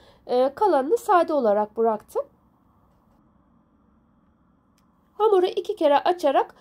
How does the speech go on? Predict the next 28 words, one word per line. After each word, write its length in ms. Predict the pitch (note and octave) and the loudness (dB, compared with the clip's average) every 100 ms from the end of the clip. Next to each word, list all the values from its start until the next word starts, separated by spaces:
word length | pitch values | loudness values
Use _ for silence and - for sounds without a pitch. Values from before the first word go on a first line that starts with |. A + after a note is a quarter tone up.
| _ - | _ -2
e, 200 | C#4 E4 | 0 0
böyle 180 | D#4+ | -2
otuz 300 | F#4+ F#4+ G4+ | -2 -4 -6
tane 260 | D#4 D4+ G4+ | -4 -2 0
yuvarlak 520 | F4 E4 D#4 E4 A#4 | 2 2 2 0 -2
şekil 300 | - F4 D#4 | -6 -6 -2
elde 260 | A#3+ A3+ A3 | 0 0 -2
ettim. 320 | G3+ - C5+ - _ _ _ _ | -2 -6 -8 -10 _ _ _ _
Çok 200 | - A4 | 0 2
az 180 | F#4+ A4 | 0 0
hamurum 400 | G#4 F#4 F#4 F4 | -4 -2 -2 -4
kaldı. 500 | D#4+ B3 A#3 E4 C#5 _ _ _ _ | -2 0 0 -2 -8 _ _ _ _
Size 300 | - G4+ G4 | -18 -6 -6
fikir 200 | F4+ G4 | -4 0
olması 380 | F#4 D4 C#4+ D4 | 0 2 -2 -4
için 180 | C#4+ A4+ | -8 -6
ona 220 | E4 E4 | -4 -4
da 60 | F4 | -2
farklı 320 | E4 D#4 C#4 | -4 -4 -6
bir 100 | B3 | -6
şekil 380 | B3 A#3 A3 G#3+ | -6 -10 -8 -6
veriyorum. 540 | G#3+ G#3+ G#3+ G4+ - _ _ _ _ _ _ _ _ | -6 -4 -4 -4 -8 _ _ _ _ _ _ _ _
Hamurdan 500 | A4+ G#4+ A#3 D#4+ A4 - _ | 0 2 2 0 -2 -8 _
ceviz 340 | - F#4 F#4+ F4 | -2 0 0 -4
büyüklüğünde 640 | C#4+ C#4 B3+ B3+ A#3+ F4+ | -6 -6 -4 -4 -2 -2
parçalar 500 | F4+ D4 C#4+ C#4+ C4 | 0 0 -2 -2 0
alıp 280 | A3 A#3+ - _ _ _ _ F4+ | 0 -2 -6 _ _ _ _ -8
uzun 320 | - F#4+ | -4 -4